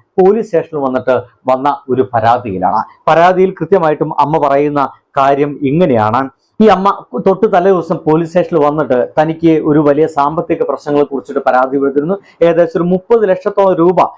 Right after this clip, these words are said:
അമ്മയ്ക്ക് വലിയ സാമ്പത്തിക ബാധ്യത ഉണ്ട് എന്നാണ് പറയുന്നത്.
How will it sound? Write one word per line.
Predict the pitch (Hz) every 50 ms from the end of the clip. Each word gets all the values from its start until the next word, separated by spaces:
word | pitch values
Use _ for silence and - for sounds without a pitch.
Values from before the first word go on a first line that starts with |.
| _ _ _ -
അമ്മയ്ക്ക് | 139 147 156 156 156 151 165 165 160 - 131 131
വലിയ | 143 147 165 175 185 185 180 185
സാമ്പത്തിക | 156 147 143 160 160 175 160 - 165 147 156
ബാധ്യത | 139 135 139 143 151 151 151 156
ഉണ്ട് | 156 143 147 156 151 160
എന്നാണ് | 151 143 - 135 131 131 123 123 123
പറയുന്നത്. | - 123 123 131 143 151 156 165 180 196 202